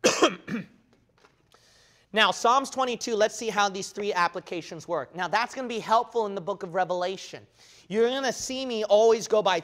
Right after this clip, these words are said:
these three applications as we interpret the book of Revelation. Psalms chapter twenty-two, verse one.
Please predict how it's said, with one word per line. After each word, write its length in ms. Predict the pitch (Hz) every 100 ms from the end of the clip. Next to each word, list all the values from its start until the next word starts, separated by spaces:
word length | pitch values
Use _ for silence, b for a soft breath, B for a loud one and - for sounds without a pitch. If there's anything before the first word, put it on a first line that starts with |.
| -
these 320 | 233 254 -
three 300 | - 233 226
applications 840 | 202 196 196 - 208 208 - 175 -
as 220 | 180 180
we 120 | 190
interpret 480 | 175 - 208 226 220
the 80 | 214
book 300 | 185 170 185
of 140 | 156
Revelation. 760 | 160 156 160 156 156 - 160 165 _ _ _ _ _ _ _ _ _ _ _ _ _ b b b b b
Psalms 380 | - 196 202 202
chapter 320 | - 208 190
twenty-two, 480 | 180 196 190 175 190
verse 300 | 156 160 -
one. 320 | 165 143 113